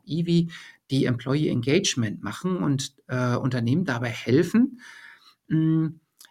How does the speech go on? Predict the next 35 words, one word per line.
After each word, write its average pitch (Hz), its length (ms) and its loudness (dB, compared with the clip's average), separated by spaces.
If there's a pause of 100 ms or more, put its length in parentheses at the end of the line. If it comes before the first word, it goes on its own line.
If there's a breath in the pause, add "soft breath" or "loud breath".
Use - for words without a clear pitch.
(120)
ihren 156 400 2
Mitarbeitern 143 640 2
klarzumachen, 147 760 0
wie 127 220 -2
wichtig - 680 0 (160)
dem 135 180 4
Unternehmen 131 640 2
tatsächlich 143 880 -4
C - 160 -6
O 120 60 -2
zwei 104 240 -8
Neutralität - 680 -12
ist - 160 -10
und - 160 -18
Ähnliches. - 520 -14 (520 loud breath)
Also 123 180 2
da 127 180 2
gibt's 170 280 -2
durchaus 151 400 0
Schnittstellen 196 640 0
und 170 220 -2
wenn, 151 560 2
äh, 131 300 -2
jemand 123 360 -2
sagt, 117 240 -6
"So 117 80 -16
Mensch, 113 260 -8
das - 160 -12
passt - 280 -8
eigentlich 117 280 -2
ganz 110 220 -10
gut, - 200 -4
Gesundheit, 127 440 -2
Bildung, 120 280 -2
Umwelt", 175 480 2